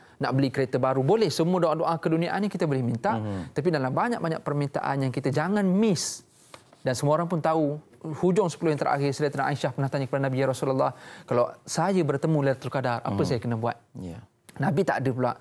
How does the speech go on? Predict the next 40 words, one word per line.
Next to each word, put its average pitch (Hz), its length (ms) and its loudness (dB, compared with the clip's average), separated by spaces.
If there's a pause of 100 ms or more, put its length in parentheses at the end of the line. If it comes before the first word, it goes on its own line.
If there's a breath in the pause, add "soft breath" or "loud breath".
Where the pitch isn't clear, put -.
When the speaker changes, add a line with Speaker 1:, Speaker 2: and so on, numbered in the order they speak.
(180 soft breath)
Speaker 1:
bagi 123 220 0
tahu 117 180 0
baca - 140 -6
Quran - 240 -4
banyak. 127 240 -2
Apa 143 100 -8
semua 196 160 0
Nabi 147 220 0
kata, 151 240 0
"Wahai 131 240 0
Aisyah, 151 320 -2 (180)
engkau 127 240 -2
mintalah 131 500 -2
ini, 120 240 -2
Allahumma 120 400 0
innaka 123 460 -2
afuwun 226 460 2 (480 loud breath)
tuhibbul 135 420 0
afwa 123 420 0
fa'fu - 360 -4
anni." 117 260 0 (320 loud breath)
So, 214 240 2 (260)
doa 214 440 2
ini 139 260 2
semua 185 380 2
orang 156 180 0
boleh. 117 240 -2 (120)
Speaker 2:
Mhm. 98 280 -4
Speaker 1:
Anak 123 320 0
kecil, 139 460 0
orang 120 260 0
yang 117 60 -2
sedang 120 200 0
period, 131 460 2
orang 117 280 -4
tua, 170 360 4
orang 107 220 -4
sakit, 151 340 -2
orang 135 200 0
sihat, 151 360 -2